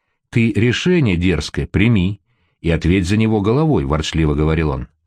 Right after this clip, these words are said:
«А то, что ты под пулями был, это барышням рассказывай». Под бессонным оком этого человека Артемьев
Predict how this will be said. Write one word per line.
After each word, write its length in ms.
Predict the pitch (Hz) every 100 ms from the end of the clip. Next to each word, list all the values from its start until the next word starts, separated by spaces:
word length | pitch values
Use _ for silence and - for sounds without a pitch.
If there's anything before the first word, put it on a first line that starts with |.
| _ _ -
«А 120 | 208
то, 160 | 202
что 140 | 220 160
ты 120 | 175
под 240 | - 165
пулями 360 | - 208 151 85
был, 300 | 76 73 76 - _
это 340 | - 147 156 -
барышням 560 | 113 113 113 67 78 65
рассказывай». 560 | 71 - 58 58 57 - _ _ _ _ _ _ _ _ _ _ _ _ _ -
Под 180 | 73 -
бессонным 680 | 87 104 - 175 175 151 143
оком 360 | 147 143 - 117
этого 320 | 117 120 120
человека 720 | 113 135 147 175 151 73 67 _ _
Артемьев 720 | - 73 69 139 156 82 69